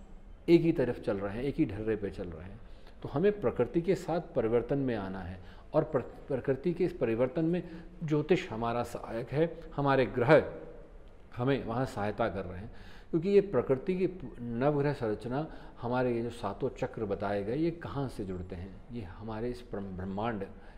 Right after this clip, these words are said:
की संरचना के साथ हमारे शरीर के अंदर जो ब्रह्मांड छुपा है, जो हमारे ग्रह छुपे हैं, हमारे रोग कहीं बाहर से उत्पन्न नहीं होते।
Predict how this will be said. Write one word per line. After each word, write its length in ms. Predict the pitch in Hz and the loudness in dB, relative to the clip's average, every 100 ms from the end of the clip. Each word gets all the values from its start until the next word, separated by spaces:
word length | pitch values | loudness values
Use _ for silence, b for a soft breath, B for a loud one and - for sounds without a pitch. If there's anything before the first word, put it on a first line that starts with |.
| B - | B -2
की 340 | 139 135 - - - | -2 -2 -14 -8 -2
संरचना 440 | 113 110 123 131 | 0 0 -2 -4
के 140 | 127 | -2
साथ 260 | 123 - 123 123 | -4 0 -2 -2
हमारे 320 | 110 107 120 | -4 0 -2
शरीर 340 | 120 117 131 | 0 0 0
के 120 | 131 117 | 0 -4
अंदर 240 | 107 139 | 0 0
जो 160 | 127 110 | 2 0
ब्रह्मांड 420 | 98 98 104 98 | -2 -2 -2 -4
छुपा 300 | 95 98 98 | -6 -4 -4
है, 140 | 107 | -4
जो 100 | 120 | -6
हमारे 340 | 98 101 101 98 | -6 -4 -4 -4
ग्रह 260 | 95 110 | -4 -4
छुपे 240 | 104 101 101 | -4 -6 -8
हैं, 240 | 92 143 B B B B B B B - | -8 -10 B B B B B B B -6
हमारे 320 | 135 156 202 | 0 6 8
रोग 460 | 180 123 175 131 - | 8 8 6 4 -2
कहीं 240 | 135 170 | 0 2
बाहर 240 | 131 110 120 | 2 0 -2
से 180 | - 113 | -2 -2
उत्पन्न 340 | 104 113 107 | -4 -6 -4
नहीं 240 | 104 95 | -4 -6
होते। 320 | 104 95 92 | -6 -6 -8